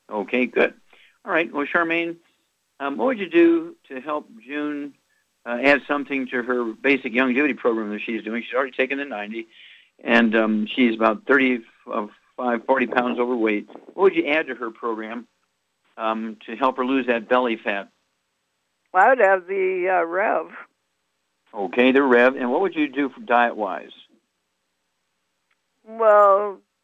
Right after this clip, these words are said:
Speaker 2: she needs to. She does need to get on a gluten-free diet for sure, and
Speaker 1: Mm-hmm,
Speaker 2: no
Speaker 1: mm-hmm.
Speaker 2: fried foods and no burnt animal fat, no oils of any kind.
Speaker 1: Okay, well, Longevity actually has a, a diet program, a meal program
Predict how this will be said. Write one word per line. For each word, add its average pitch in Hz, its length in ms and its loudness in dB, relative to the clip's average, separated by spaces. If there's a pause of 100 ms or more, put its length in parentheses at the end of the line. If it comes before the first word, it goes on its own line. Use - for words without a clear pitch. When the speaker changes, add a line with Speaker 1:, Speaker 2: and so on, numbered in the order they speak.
Speaker 2:
she - 160 -18
needs 208 280 -4
to. 175 260 -10
She 220 80 -8
does 240 300 4
need 190 160 0
to 190 100 2
get 185 160 -2
on 180 180 -2
a 175 60 -6
gluten-free 175 540 -4
diet 170 520 2
for 139 140 -12
sure, 196 400 4
and 175 160 4
Speaker 1:
Mm-hmm, 180 120 -10
Speaker 2:
no 196 260 4
Speaker 1:
mm-hmm. 190 180 -10
Speaker 2:
fried 190 340 4
foods 208 300 2
and 185 100 -8
no 185 120 0
burnt 185 300 -2
animal 185 320 -2
fat, 190 340 0
no 180 200 -2
oils 190 340 4
of 170 140 -10
any 175 200 -10
kind. 156 500 -8 (880)
Speaker 1:
Okay, 143 180 4
well, 175 160 8
Longevity 185 460 8
actually 165 300 8
has 147 360 6
a, 147 60 -6 (360)
a 123 140 2
diet 120 580 -2
program, 107 560 -4 (220)
a 104 60 -8
meal 135 240 2
program 113 580 -6